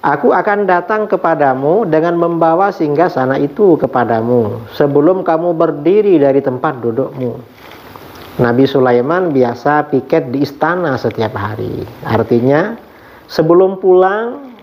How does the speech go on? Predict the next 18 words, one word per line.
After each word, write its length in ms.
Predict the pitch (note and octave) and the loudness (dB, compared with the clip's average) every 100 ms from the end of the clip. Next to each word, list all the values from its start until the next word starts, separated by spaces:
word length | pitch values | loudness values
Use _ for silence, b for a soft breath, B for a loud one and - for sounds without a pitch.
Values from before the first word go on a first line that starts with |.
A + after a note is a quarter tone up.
| - - - - - | -20 -20 -20 -10 -4
nanti 400 | E3+ E3+ F4 G#3 | -4 -2 0 0
istana 400 | - F#3+ A3 G#3 | 2 0 0 0
sudah 240 | D3 B2+ | 0 0
di 80 | A#2+ | -2
sini, 320 | - B2+ B2 | -4 -4 -4
mau 160 | A#2 A2+ | -2 0
dibawa, 480 | A#2+ D3+ F#3 D#3+ | 2 2 0 0
kata 160 | C3+ B2 | -4 -6
jin 240 | A#2 A#2 | -6 -8
Ifrit. 320 | A#2 B2+ A#2 - - _ B B B - - - - | -10 -8 -8 -10 -20 _ B B B -20 -20 -20 -4
Kata 240 | B2 A#2+ C3+ | -2 0 2
jin 240 | C#3+ D3+ | 2 2
Ifrit 320 | - D#3 E3+ | 2 2 2
itu, 480 | E3 D#3+ A#3+ E4 - | -2 2 2 2 0
"Sesungguhnya 720 | F3 F#3 F3 E3+ E3+ G#3+ G#3 | 0 2 2 4 4 2 2
aku 160 | E3+ A#3 | 0 0
benar-benar 640 | E3 D3+ E3+ F3 F#3 F#3+ | 2 2 0 0 0 -2
kuat 560 | B3 B3 A#3 G#3 - | 0 0 2 0 -4